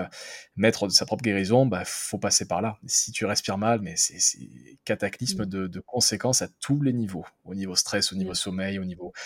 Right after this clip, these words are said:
Speaker 1: morphotype, au niveau, euh, métabolique. C'est donc, euh,
Speaker 2: Mm.
Speaker 1: voilà,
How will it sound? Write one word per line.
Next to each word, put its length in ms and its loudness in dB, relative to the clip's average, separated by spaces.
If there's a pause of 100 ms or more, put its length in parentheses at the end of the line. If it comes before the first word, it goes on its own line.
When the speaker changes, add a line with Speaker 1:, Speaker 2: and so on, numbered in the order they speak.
(220)
Speaker 1:
morphotype, 640 -2
au 60 -2
niveau, 260 -4 (420)
euh, 360 -6
métabolique. 600 -2
C'est 340 4
donc, 300 -4
euh, 140 -2 (180)
Speaker 2:
Mm. 80 -8 (680)
Speaker 1:
voilà, 320 8